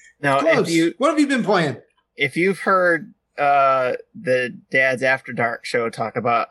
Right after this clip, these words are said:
Speaker 1: our gaming styles before, especially when, uh, I think it was a couple months ago and it was just Jesse and I doing an episode, um, where everybody observed that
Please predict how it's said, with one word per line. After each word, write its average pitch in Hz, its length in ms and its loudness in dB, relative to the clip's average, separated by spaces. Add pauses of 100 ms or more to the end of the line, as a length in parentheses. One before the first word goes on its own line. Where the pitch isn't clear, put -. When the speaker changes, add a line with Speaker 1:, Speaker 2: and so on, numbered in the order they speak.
Speaker 1:
our 117 120 -4
gaming 127 380 -2
styles 107 500 -2
before, 110 380 -8
especially 123 520 -4
when, 113 340 -8
uh, 113 320 -8 (440)
I 110 80 -14
think 123 160 -6
it - 20 -6
was 104 220 -6
a - 100 -14 (180)
couple 120 240 -6
months 113 220 -4
ago 113 300 -4
and 110 80 -8
it 110 40 -10
was 104 120 -12
just 113 200 -6
Jesse 117 380 -4
and 107 120 -4
I 110 260 -4
doing 110 260 -12
an 107 120 -8
episode, 113 560 -6 (840)
um, 113 560 0 (420)
where 117 540 0 (320)
everybody 131 540 -2
observed 123 580 0
that 113 320 0